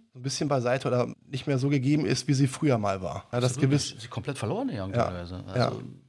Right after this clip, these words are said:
Speaker 2: kennst du ein politisches Vorbild?
Speaker 1: Ich kenne, also politisch
Speaker 2: Also
Speaker 1: absolut
Speaker 2: die oben an der Spitze sind. Nicht, nicht Menschen, die man, äh,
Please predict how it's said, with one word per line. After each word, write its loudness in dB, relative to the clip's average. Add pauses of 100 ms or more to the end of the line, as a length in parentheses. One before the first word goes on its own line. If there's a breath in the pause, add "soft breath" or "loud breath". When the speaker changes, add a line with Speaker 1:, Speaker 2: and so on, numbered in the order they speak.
(100)
Speaker 2:
kennst -2
du 0
ein 0
politisches 0
Vorbild? 0
Speaker 1:
Ich -20
kenne, 2
also 0
politisch -2
Speaker 2:
Also 2
Speaker 1:
absolut 2
Speaker 2:
die -2
oben 0
an -2
der -4
Spitze -6
sind. -16
Nicht, -4
nicht 0
Menschen, 2
die 0
man, 2
äh, 0